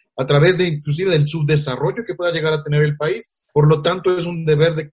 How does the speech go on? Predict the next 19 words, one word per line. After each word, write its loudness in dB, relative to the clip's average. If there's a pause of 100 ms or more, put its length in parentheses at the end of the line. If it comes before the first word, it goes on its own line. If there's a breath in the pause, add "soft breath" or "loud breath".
de -4
todos 2
nosotros. -10
Como -8
te 0
decía, -2
hay 2
iniciativas -2
privadas, -2 (280)
no 2
quiero 2
hacerle 2
publicidad 0
a 0
nadie, 0
pero 2
existe -6
una 0
fundación 0